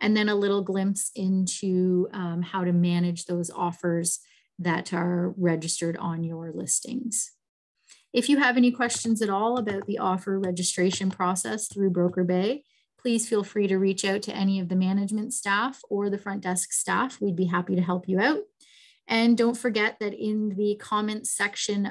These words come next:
of these YouTube videos, we do include the links, um, to the Broker Bay written instructions on all of these, um,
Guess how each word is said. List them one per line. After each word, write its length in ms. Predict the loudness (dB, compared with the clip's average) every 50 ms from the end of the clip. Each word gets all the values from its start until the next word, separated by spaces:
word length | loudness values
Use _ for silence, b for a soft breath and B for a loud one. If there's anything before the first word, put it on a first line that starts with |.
| -2
of 240 | -4 -4 -2 -2 -2
these 260 | 0 2 2 0 0
YouTube 480 | 0 -2 -2 -2 -2 -2 -4 -4 -2 0
videos, 600 | 0 0 0 0 0 -2 -2 -4 -4 -4 -4 -4
we 120 | -2 -2
do 380 | -2 -2 -2 -2 -2 0 0 0
include 720 | 0 0 0 -2 -2 -2 0 0 2 2 2 0 -2 -4
the 100 | -4 -2
links, 640 | -2 0 0 0 0 0 -2 -6 -6 -6 -6 -6 -8 b b b b b b b b -6
um, 680 | -2 0 2 4 4 6 6 8 8 8 6 6 4 2 -2 -8 -10 -8
to 340 | -8 -4 -2 0 2 2 0
the 200 | 0 0 -2 0
Broker 360 | 0 0 0 0 0 0 0
Bay 260 | 0 2 2 2 2
written 460 | 2 0 0 0 0 0 0 0 0 0
instructions 840 | 0 2 2 2 2 0 -2 -4 -6 -6 -6 -6 -2 0 2 2 2 0
on 320 | 0 0 2 2 2 2
all 360 | 2 0 0 0 0 0 -2
of 140 | -4 -4 -2
these, 460 | 0 0 2 2 0 0 -4 -6 -8 -10
um, 420 | -8 -8 -8 -6 -6 -6 -8 -8